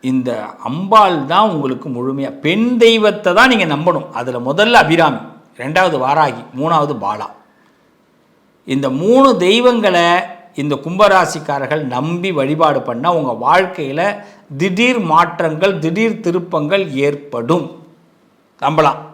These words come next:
இது முதல் செய்தி. நீங்க இந்த பிறவியில சகாதேவனாக பிறந்திருக்கீங்க. சாஸ்திரங்களுடைய தலைவன்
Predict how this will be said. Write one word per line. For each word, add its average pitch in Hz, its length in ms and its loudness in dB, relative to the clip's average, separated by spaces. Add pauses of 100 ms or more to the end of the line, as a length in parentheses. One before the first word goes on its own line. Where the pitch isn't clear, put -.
(520)
இது 151 180 -4
முதல் 156 280 0
செய்தி. 117 420 -10 (380)
நீங்க 208 380 2
இந்த 208 160 2
பிறவியில 233 560 2
சகாதேவனாக 185 960 4
பிறந்திருக்கீங்க. 120 760 -8 (320)
சாஸ்திரங்களுடைய 147 1080 -2
தலைவன் 104 580 -16